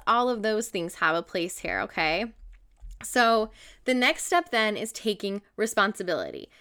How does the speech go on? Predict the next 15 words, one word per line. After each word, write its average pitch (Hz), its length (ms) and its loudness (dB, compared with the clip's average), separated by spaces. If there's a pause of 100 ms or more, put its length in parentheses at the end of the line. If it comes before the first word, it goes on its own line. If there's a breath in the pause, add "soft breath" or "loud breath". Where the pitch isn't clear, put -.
(140 soft breath)
taking 220 460 0
ownership. - 560 -6 (440 soft breath)
And 208 160 0
this 349 480 4 (400 loud breath)
<laughs> - 400 -20
is 269 180 2
where 254 220 6
I 269 200 8
really 233 500 2
had 208 220 2
to 196 60 -8
practice 185 480 0
some 202 240 -4
real 175 180 2
self-restraint. - 960 -6